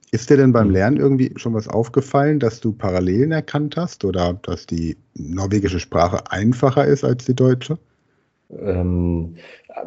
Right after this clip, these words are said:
Speaker 2: einfacher jetzt nicht, aber total viele Ähnlichkeiten. Also sowohl von der Grammatik, vom Satzbau her fand ich's unglaublich, äh, äh, verständlich.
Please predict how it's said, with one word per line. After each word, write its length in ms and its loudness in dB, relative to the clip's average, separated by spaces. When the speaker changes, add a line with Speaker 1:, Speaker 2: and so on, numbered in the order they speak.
Speaker 2:
einfacher 500 2
jetzt 180 0
nicht, 160 4
aber 160 4
total 800 0
viele 260 -4
Ähnlichkeiten. 680 -6
Also 220 -6
sowohl 420 -2
von 260 -6
der 220 0
Grammatik, 460 -4
vom 180 -8
Satzbau 580 -2
her 380 -6
fand 200 -4
ich's 340 -16
unglaublich, 840 -4
äh, 40 -16
äh, 60 -12
verständlich. 760 -2